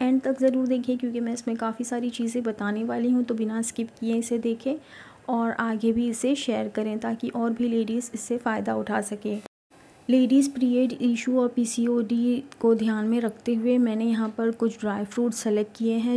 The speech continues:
जो इसके लिए बहुत ही ज़्यादा फ़ायदेमंद है। अंजीर लिया है मैंने। अंजीर मेटाबॉलिज्म को इम्प्रूव करता है, हार्मोनल बैलेंस रखता है। हार्मोन्स अगर आपकी प्रॉब्लम है, आपको इम्बैलेंस है,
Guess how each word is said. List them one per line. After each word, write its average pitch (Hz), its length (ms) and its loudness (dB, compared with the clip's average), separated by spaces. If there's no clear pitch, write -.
जो 220 280 0
इसके 233 340 0
लिए 226 240 2
बहुत 214 480 -6
ही 233 100 2
ज़्यादा 214 300 -2
फ़ायदेमंद 202 680 0
है। 208 160 -2
अंजीर 269 480 10
लिया 277 240 6
है 285 120 6
मैंने। 269 340 6
अंजीर 254 580 4
मेटाबॉलिज्म 240 880 4
को 247 260 6
इम्प्रूव 233 540 4
करता 233 340 2
है, 247 300 0
हार्मोनल 240 840 4
बैलेंस 208 460 4
रखता 247 320 -2
है। 240 200 2
हार्मोन्स 220 580 2
अगर 226 400 0
आपकी 208 380 -2
प्रॉब्लम 220 480 4
है, 226 300 2
आपको 214 340 -4
इम्बैलेंस 226 580 6
है, 233 140 0